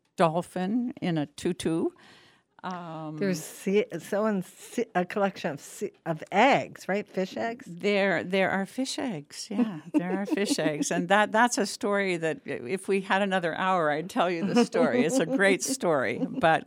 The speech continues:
Speaker 1: you, you have to come and see it. <laughs> You have to come and see it. Um,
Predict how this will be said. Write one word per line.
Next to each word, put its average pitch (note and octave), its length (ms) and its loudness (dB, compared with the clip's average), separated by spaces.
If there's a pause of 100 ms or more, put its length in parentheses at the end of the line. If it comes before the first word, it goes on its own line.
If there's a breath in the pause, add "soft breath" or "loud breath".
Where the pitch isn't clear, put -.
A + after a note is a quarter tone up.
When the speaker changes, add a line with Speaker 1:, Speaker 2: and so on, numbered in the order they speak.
Speaker 1:
you, E3+ 160 -6
you E3+ 220 -8
have G#3 220 -6
to - 60 -8
come F3+ 240 -2
and F3+ 120 -4
see D3 220 -4
it. C#3 300 -6
<laughs> - 0 -
You A#3+ 840 -2
have - 160 -10
to G3 100 -6
come D#3 180 0
and D#3 80 -2
see C#3+ 140 -4
it. - 140 -4 (480 loud breath)
Um, F3 540 -2